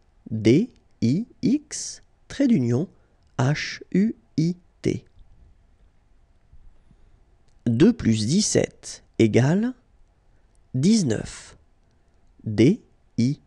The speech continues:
X trait d'union N E U F.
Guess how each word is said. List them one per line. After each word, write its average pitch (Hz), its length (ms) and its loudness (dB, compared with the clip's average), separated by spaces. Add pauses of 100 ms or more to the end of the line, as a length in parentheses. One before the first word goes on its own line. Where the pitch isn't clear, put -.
(140)
X - 600 -4 (400)
trait 277 200 -2
d'union 120 420 -2 (720)
N 202 340 -2 (260)
E 147 180 0 (260)
U 127 220 -4 (260)
F. - 500 -10